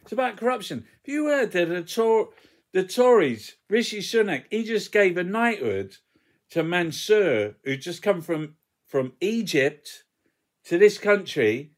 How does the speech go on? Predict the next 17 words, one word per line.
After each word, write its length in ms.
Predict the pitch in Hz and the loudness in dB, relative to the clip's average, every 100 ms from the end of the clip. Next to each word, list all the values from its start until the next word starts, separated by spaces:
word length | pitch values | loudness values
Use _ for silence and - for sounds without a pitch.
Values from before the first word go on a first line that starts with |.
| _ _ _ _ _ | _ _ _ _ _
He 60 | 147 | 0
gave 340 | 233 240 233 | 4 4 2
five 420 | - 233 220 214 | 0 2 4 4
million 480 | 208 214 208 202 190 | 2 0 0 -2 -4
pounds 540 | 202 214 180 135 127 - | -2 0 0 -2 -6 -4
to 100 | 170 | -4
the 100 | 160 | -4
Tory 400 | - 208 196 143 | 2 4 4 2
party, 580 | 139 123 101 98 117 - _ _ _ _ _ _ _ _ _ _ _ _ | 0 -2 -2 -4 -8 -12 _ _ _ _ _ _ _ _ _ _ _ _
and 180 | 208 220 | 0 2
he's, 480 | 233 233 208 175 - | 2 0 -4 -10 -16
he, 260 | - 226 233 | -12 -8 -6
he, 400 | 220 233 226 214 | -4 -6 -6 -6
he's 280 | 220 233 196 | -4 -4 -4
given 320 | 240 233 233 | -4 0 0
a 80 | 240 | 0
knighthood. 640 | 262 285 262 196 104 - | 0 0 0 0 0 -2